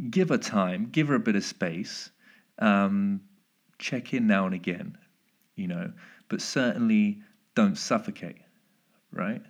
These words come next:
Certainly don't suffocate. Don't get, um, you know, too wet and too soppy. You know, you've gotta be neutral.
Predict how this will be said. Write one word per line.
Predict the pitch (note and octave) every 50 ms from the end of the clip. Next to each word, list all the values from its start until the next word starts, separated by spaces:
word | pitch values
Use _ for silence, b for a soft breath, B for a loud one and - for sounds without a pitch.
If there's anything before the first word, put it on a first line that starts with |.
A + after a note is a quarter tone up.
| _ _ _ _
Certainly | - - C3 A#2 G#2 A2+
don't | G#2+ A2+ G#2 G2+ -
suffocate. | - - - A2+ G#2+ - G#2+ - - G#2 G2 - -
Don't | - A#2+ A#2+ A2 G#2+
get, | - A#2+ A2+ G#2+ G#2+ - B B B B B B B B B B _ _ _ -
um, | G#2+ G2+ F#2+ F#2 F#2 F#2 F#2+ F#2 F#2 F#2 G2+ - _ _ _ _ _ _ _ _ _ _ _ _ _ _ _ _ _ _ _ _
you | - A2+ G#2 F2
know, | - - - - _
too | - - C#3+ B2+ A2+
wet | G#2+ G2+ G#2+ G#2+ G#2+ G#2+ - - -
and | G#2 -
too | - G#2 F#2
soppy. | - - - - A#2+ G#2+ G#2+ - A2+ G#2+ G#2+ G#2 G2+ G#2 b b b b b b b b b _ _ _ _ _ _ _
You | - - - B2 A#2
know, | G#2+ G2+
you've | G#2 - A#2+ C3+ C3 C3
gotta | C#3+ C#3 B2
be | A2 G#2+ A#2 A2+
neutral. | A2+ A#2 B2 A#2+ A2+ - - - G#2 F#2 F#2 -